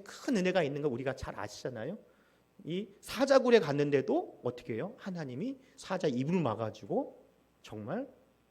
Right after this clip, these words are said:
보호해 주신 걸 알잖아요. 또 하나, 멀리도 아니에요. 미국을 보시면 추수감사절도 맨날 하는 얘기지만 제일 먼저 그 사람들이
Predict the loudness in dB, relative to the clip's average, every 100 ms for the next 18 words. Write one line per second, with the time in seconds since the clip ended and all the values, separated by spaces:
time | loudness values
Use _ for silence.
0 | _ _ -2 2 2 0 -8 -12 -12 -12
1 | -14 -16 -18 -20 _ 2 2 2 -6 -12
2 | -20 _ 2 8 8 8 6 4 2 -2
3 | 2 4 4 4 6 4 2 -2 0 2
4 | 2 2 0 -2 2 4 6 4 4 2
5 | 0 0 -2 -4 -14 2 4 6 8 8
6 | 8 6 4 2 2 4 4 4 2 0
7 | -2